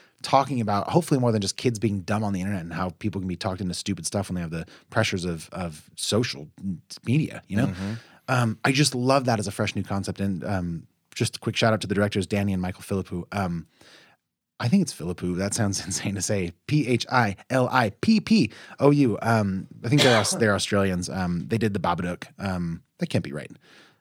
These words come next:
Speaker 1: Uh, The Babadook was Jessica Kent. Am I wrong? I don't know. That sounds right.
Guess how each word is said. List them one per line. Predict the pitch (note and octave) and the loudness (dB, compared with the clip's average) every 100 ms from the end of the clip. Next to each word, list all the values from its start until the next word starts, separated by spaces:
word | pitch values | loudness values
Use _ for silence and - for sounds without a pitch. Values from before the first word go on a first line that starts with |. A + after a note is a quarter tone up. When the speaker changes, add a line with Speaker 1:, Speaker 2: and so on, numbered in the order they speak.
| _ A#2 | _ 0
Speaker 1:
Uh, | A2 G2+ F#2 F#2 | 2 2 0 -2
The | |
Babadook | G2 D#3 D3+ | 0 2 2
was | G2+ | 0
Jessica | G2+ - E2 | -4 -6 -10
Kent. | - F2+ - - _ | -10 -10 -10 -14 _
Am | - | -8
I | A2 | -6
wrong? | B2+ C3+ C3 - | -4 -4 -8 -10
I | G#2+ | -12
don't | G#2 | -10
know. | E2 D2 E2+ _ | -12 -14 -18 _
That | - | -10
sounds | - F#2+ F2 | -8 -8 -8
right. | E2 | -12